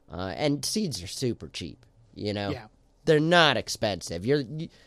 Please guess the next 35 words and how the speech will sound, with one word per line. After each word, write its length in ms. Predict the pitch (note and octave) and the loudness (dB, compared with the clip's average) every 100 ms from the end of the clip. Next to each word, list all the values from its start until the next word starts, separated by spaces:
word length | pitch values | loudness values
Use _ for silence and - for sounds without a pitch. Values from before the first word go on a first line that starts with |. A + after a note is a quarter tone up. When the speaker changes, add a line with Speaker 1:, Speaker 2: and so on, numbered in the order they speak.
| _ | _
Speaker 1:
you 120 | G#3+ | -2
can 80 | G#3 | 4
go 120 | F3+ | 6
to 60 | D#3 | 6
the 100 | C#3+ | 2
store 280 | - D#3 C3+ | 4 4 4
with 180 | A2+ | 2
ten 220 | - B2+ F#2+ | 0 0 2
bucks 360 | A#2 G#2+ - | 0 0 -4
and 140 | A2 G2 | -6 -4
bring 260 | A#2+ A2+ A2 | -2 -2 -2
back 200 | G#2+ G2+ | -2 -2
an 60 | |
entire 380 | G2+ F2+ A2 F#2+ | -6 -4 -4 -4
garden's 420 | F#2 G2 F2+ F2 | -2 -4 -4 -8
worth 120 | G2 A#3 | -4 2
Speaker 2:
Now, 80 | A3+ | 4
Speaker 1:
of 40 | |
seeds. 100 | F#3+ | 4
Speaker 2:
you're 220 | B3 D4+ B3+ | 2 0 -2
saying 920 | - - - F3+ F#3+ G#3 G#3 A3 A3 | -4 -6 0 4 8 8 8 6 2
that 200 | A3 G3 | 0 -2
seeds 360 | - A3 F#3+ | -4 -4 0
aren't 260 | G#3 G#3+ G3+ | 2 2 2
expensive. 880 | G3+ - - G#3+ F#3+ D#4+ G#3 G#3 - | 0 0 0 2 2 4 4 4 0
I 120 | - E3 | -4 2
don't 100 | G3+ | 4
Speaker 1:
Mm-hmm. 60 | G3+ | 4
Speaker 2:
know 100 | F#3+ | 2
if 120 | - | 2
you've 200 | F3+ - | -2 -2
talked 380 | - D#3+ F#3 - | 2 4 4 0
to 80 | |
my 200 | G#3 A3+ | 2 4
wife, 600 | A3+ A#3+ A#3+ D4+ - - | 6 6 6 4 -4 -20